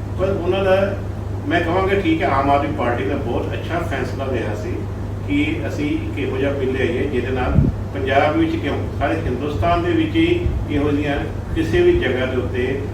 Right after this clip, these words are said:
ਬੇਦਬੀਆਂ ਨਹੀਂ ਹੋਣੀਆਂ ਚਾਹੀਦੀਆਂ, ਕਿਉਂਕਿ ਧਰਮ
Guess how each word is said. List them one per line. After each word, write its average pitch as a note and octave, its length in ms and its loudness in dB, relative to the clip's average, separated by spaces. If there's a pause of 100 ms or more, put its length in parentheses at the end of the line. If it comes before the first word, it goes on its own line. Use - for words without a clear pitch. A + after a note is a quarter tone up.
(180)
ਬੇਦਬੀਆਂ C#3 460 0
ਨਹੀਂ - 280 0
ਹੋਣੀਆਂ B2 240 0
ਚਾਹੀਦੀਆਂ, - 360 -4 (340)
ਕਿਉਂਕਿ D#3+ 200 -2 (100)
ਧਰਮ F#3 280 0